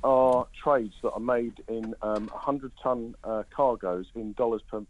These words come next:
per ton, as I say, um, converted to a pence per litre, and that forms the basis of a wholesale price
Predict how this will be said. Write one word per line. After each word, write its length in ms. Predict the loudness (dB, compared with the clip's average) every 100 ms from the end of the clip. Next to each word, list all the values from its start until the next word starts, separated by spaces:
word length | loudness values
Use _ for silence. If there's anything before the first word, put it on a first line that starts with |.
| -10
per 120 | -8
ton, 260 | -6 -6 -6
as 60 | -8
I 140 | -6
say, 300 | 0 0 0 -8 -18 -20 -20 -12 -4
um, 280 | -2 -2 -6
converted 440 | 2 2 2 -6 -4
to 100 | -4
a 40 |
pence 280 | -4 -8 -8 -8
per 100 | -4
litre, 460 | -4 -4 -6 -6 -8 -14
and 160 | -6 -2
that 140 | -2 -2
forms 260 | -4 -4
the 60 | -2
basis 380 | -2 -2 -8 -8
of 120 | -6
a 40 |
wholesale 520 | 0 0 0 -2 -2
price 320 | -2 -4 -6